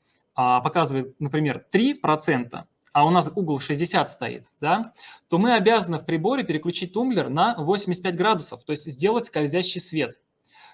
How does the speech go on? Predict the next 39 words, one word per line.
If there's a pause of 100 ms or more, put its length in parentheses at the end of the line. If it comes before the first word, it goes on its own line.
(120)
И
если
при
скользящем
свете (460)
у
нас
показатели
останутся
в
рамках
там
до
пяти
процентов,
мы
можем
ос-,
написать
на
краске
глубокоматовая. (260)
Но
чаще
бывает
так,
что,
например,
при
шестидесяти
он
да-,
даёт,
например,
нам
три
с
половиной
процента,